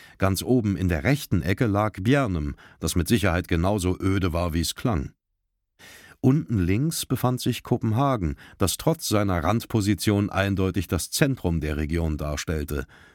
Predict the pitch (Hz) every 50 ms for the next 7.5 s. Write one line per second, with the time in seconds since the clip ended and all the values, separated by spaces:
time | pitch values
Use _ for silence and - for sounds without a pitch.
0 | _ _ - - 95 90 87 85 73 104 113 95 - - - 92 87 - 107 113
1 | 113 110 120 101 107 104 - - 101 - 113 101 90 101 101 101 92 - - -
2 | 139 110 87 76 82 80 76 73 - - - - _ _ _ - - 95 90 110
3 | 143 160 160 143 127 120 - 117 98 104 110 - 95 87 101 107 113 110 113 95
4 | - 110 107 104 98 85 82 76 78 101 120 127 113 - - - _ - 120 123
5 | - - - 113 - 117 120 113 107 95 - - 87 76 82 101 117 113 - 107
6 | 73 95 101 92 90 82 98 104 104 101 - - 110 92 82 76 - - 92 80
7 | 73 73 71 71 73 67 64 67 50